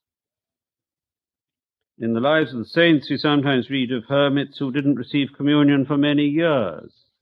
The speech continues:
Vladimir Lossky says, "Yes, but for them, the act of communion was so deep and so total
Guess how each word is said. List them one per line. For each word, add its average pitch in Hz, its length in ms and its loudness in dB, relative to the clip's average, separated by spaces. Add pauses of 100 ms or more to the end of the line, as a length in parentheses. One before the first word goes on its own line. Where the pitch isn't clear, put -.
(1200)
Vladimir 120 460 0
Lossky 131 420 0
says, 127 240 -2
"Yes, 156 540 0 (840)
but 120 260 0
for 127 140 2
them, 139 580 2
the 127 140 -4
act 143 260 -2
of 123 100 -10
communion 147 440 2
was - 320 -4
so 254 340 2
deep 143 500 -2
and 101 160 -6
so 180 320 2
total - 840 -4